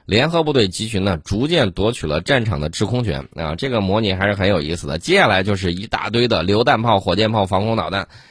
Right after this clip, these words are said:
这种新型的武器、新型的弹药在相继登场亮相，直扑目标。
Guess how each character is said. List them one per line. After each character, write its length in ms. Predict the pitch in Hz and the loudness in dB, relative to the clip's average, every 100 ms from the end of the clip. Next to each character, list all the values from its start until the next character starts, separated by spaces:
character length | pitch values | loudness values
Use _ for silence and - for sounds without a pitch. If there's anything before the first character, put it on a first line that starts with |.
| _ | _
这 100 | 117 | 0
种 160 | 110 98 | 2 2
新 260 | - 147 | 0 0
型 140 | 127 113 | 2 4
的 140 | 110 | 2
武 80 | 87 | 2
器、 160 | 92 | -2
新 180 | 92 110 | -2 0
型 100 | 107 | 2
的 80 | 107 | 2
弹 160 | 107 104 | 2 2
药 140 | 92 | 2
在 480 | 80 95 85 76 71 | 2 2 2 0 -4
相 380 | - - 139 131 | -10 0 0 2
继 160 | 120 95 | -2 -2
登 200 | 107 107 | -2 -2
场 160 | 85 | -2
亮 180 | 73 82 | -2 -2
相， 220 | 85 80 | -2 -4
直 180 | 82 113 | -2 -2
扑 180 | 135 143 | 0 0
目 140 | 113 | 0
标。 220 | 82 82 | 0 -2